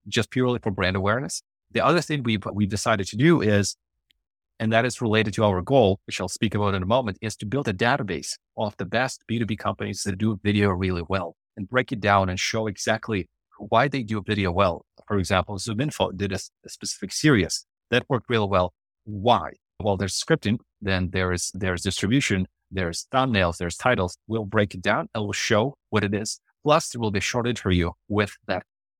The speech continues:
content creator from ZoomInfo that led the whole effort. And so we'll have a database, if you would call it a slide file, of the best B two B companies that do video well, and we will explain why they do well.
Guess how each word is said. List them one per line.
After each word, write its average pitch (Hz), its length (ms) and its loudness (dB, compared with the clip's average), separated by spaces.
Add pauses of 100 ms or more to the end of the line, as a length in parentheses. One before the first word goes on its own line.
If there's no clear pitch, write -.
(560)
content 95 360 0
creator 90 320 2
from 98 300 -4
ZoomInfo 87 460 -6 (260)
that 92 160 -4
led 95 160 2
the 101 80 -6
whole 101 200 -6
effort. 104 360 -4 (320)
And 107 300 -2
so - 100 -6
we'll 110 120 -4
have 156 240 0
a - 20 -8
database, 117 500 0
if 101 120 -8 (100)
you 104 80 -6
would 104 140 -10
call 117 180 -2
it 101 60 -4
a 95 40 -6
slide 135 360 2
file, 85 360 0 (280)
of 98 180 0 (100)
the 107 60 -4
best 107 320 0
B 110 140 -2
two 117 80 -4
B 120 120 -4
companies 95 420 0
that 92 140 -6
do 104 140 0
video 95 340 -2
well, 135 260 2
and 104 120 -6
we 104 80 -10
will 95 140 -2
explain 113 560 -8
why 107 200 0
they 95 140 -4
do 92 160 -6
well. 87 300 -6